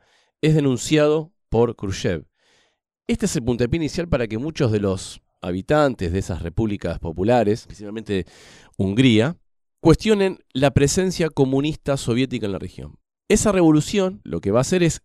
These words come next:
tratar de expulsar a esa presencia comunista, y como contraofensiva, lo que sucede es que el gobierno de Khrushchev envía tanques y sofoca esa revolución. Pero muchos de los principales,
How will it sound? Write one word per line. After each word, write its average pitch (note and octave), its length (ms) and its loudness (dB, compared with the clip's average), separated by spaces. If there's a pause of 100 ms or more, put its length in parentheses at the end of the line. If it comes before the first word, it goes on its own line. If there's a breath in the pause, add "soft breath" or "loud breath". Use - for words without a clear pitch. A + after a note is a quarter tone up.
tratar A#2 320 0
de D#3 80 0
expulsar A2+ 920 -2 (220)
a D#2+ 180 -8
esa F2+ 280 -6
presencia F#2 480 -4
comunista, C#3 720 -4 (320 soft breath)
y A2+ 140 -6
como A2+ 260 2
contraofensiva, B2 1120 2
lo F2 240 -6
que F2+ 220 -6
sucede D3+ 400 -2
es C#3+ 80 -2
que F#2 280 -2 (240 soft breath)
el F2+ 140 -6
gobierno A#2 200 4
de C#3 40 2
Khrushchev C#3 360 2
envía A#2+ 280 0
tanques D#3 440 0
y A#2 340 -2
sofoca G#2+ 500 -4
esa F2+ 160 -8
revolución. D#2 560 -8 (340 soft breath)
Pero C#3 440 8
muchos F#3+ 400 4
de D3 80 6
los C3 420 2 (320)
principales, A2 920 0